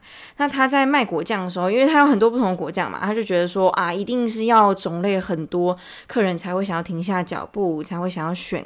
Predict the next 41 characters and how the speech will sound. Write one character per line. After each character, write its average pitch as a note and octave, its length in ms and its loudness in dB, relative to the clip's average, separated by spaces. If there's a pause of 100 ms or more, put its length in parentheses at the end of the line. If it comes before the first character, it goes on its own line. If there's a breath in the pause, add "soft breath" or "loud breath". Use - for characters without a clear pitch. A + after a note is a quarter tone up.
购， F3 240 0
因 F3+ 140 -2
为 F#3+ 100 0
你 D#3+ 140 -2
提 - 160 -10
供 F#3+ 220 -4
了 F3+ 40 0
非 E4+ 200 -2
常 G3 260 -6
多 A#3+ 180 -6
样 A#3+ 160 -4
化 G#3 220 -2
的 F3 100 -4
品 G3+ 240 -8
项， - 220 -2 (460 loud breath)
可 G#3 80 -4
以 - 20 -2
让 F#3+ 220 -4
他 F#3+ 120 -2
们 F3 200 -4
去 G3 120 -6
选 - 240 -6
择。 - 240 -12 (380 loud breath)
那 G#3+ 220 0
他 D#4 260 0 (160)
一 D4 60 -10
开 A#3+ 340 -4
始 F#3 220 -4
呢， - 200 -12
就 G3+ 220 -4
提 F3 240 -10
出 F3 200 -4
了 E3+ 180 0
二 C4 160 2
十 D#3+ 340 -2
个 D#3 220 -4
口 - 240 -10
味 F3+ 240 -2
的 B2 480 -4 (260)
果 - 240 -4
酱， - 240 -6